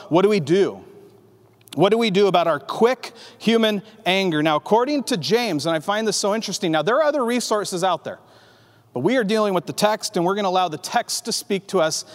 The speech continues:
in this particular thing. Some of you need more help and practical tools on how to get control of your anger, that there's often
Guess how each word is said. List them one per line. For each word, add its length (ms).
in 180
this 220
particular 640
thing. 280
Some 320
of 160
you 440
need 400
more 300
help 760
and 180
practical 640
tools 720
on 160
how 220
to 80
get 200
control 640
of 160
your 160
anger, 380
that 220
there's 160
often 340